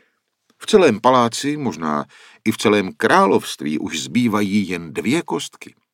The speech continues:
Před lety jsem jednu uschovala pro princeznu. Všechny věci z Heršingen Mosikenu jsou dobré,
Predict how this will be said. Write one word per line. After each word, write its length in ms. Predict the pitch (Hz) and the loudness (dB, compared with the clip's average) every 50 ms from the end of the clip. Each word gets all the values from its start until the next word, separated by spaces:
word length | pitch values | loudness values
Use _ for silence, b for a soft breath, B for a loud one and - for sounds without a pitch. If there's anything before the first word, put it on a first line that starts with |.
| _ _ _ _ _ _ _ | _ _ _ _ _ _ _
Před 220 | - - 190 156 | -2 0 0 2
lety 220 | 143 127 107 101 95 | 2 2 2 0 -2
jsem 180 | - 95 82 | -2 -2 -2
jednu 260 | 87 90 71 73 78 - | -2 -2 -4 -4 -4 -4
uschovala 480 | - 104 - - 87 78 78 73 73 | -4 -4 -2 -2 -2 0 0 -2 -2
pro 180 | 73 - - - | -2 -2 -2 -2
princeznu. 540 | - 78 71 65 - - 67 62 71 71 B B B B B B B B B | 0 -2 -6 -6 -6 -8 -8 -8 -10 -12 B B B B B B B B B
Všechny 540 | - - - 208 175 - - 113 127 123 104 | -4 2 4 4 4 2 0 2 2 2 4
věci 360 | 87 107 110 104 - 101 90 | 4 2 2 2 0 -4 -4
z 80 | - - | -4 -2
Heršingen 680 | - 110 131 - - - 117 113 101 90 107 107 113 | -2 0 0 0 2 2 2 2 4 4 4 4 4
Mosikenu 540 | 107 104 98 - - 92 - 101 85 90 82 | 2 0 0 -2 -4 -4 -2 -2 -4 -4 -4
jsou 200 | - 78 67 67 | -2 -2 -2 2
dobré, 340 | 98 110 98 82 85 78 | 2 2 2 2 0 -4